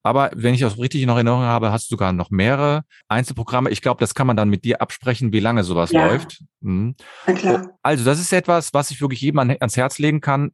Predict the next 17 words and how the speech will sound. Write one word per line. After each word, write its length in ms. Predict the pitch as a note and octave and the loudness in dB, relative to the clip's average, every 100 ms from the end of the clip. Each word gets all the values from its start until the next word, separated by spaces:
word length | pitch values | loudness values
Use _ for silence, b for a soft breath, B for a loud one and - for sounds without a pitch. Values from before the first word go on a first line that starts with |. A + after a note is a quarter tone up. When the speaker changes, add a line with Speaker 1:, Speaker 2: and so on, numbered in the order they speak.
| _ | _
Speaker 1:
unabhängig 460 | C3+ C3+ C#3 B2 - | 0 0 0 0 2
davon, 320 | A#2+ A#2 A#2+ | 0 2 0
ob 120 | G2 | 0
er 60 | A2 | 0
getrennt 360 | - A#2 A#2 | -2 -2 -2
oder 140 | - G2+ | -2 -4
geschieden 340 | - C#3 C#3 | -2 -2 0
ist. 220 | C3 - B B B _ | -2 -4 B B B _
Aber 200 | A2 A#2+ | 0 2
natürlich 460 | A2+ - B2 A#2+ - | 2 2 2 2 0
jetzt 200 | G#2 - | -2 0
für 360 | A2 G2+ G2 - | 2 4 2 -2
diejenigen, 420 | A2 A#2+ A2 G2 | 0 2 2 0
die 120 | G2+ | 0
meinen 160 | F#2+ F2+ | 0 0
Podcast 560 | B2 - A2+ G#2 - | -4 -2 -4 -2 -2
hören, 320 | G#2 G2 G2+ | 2 2 0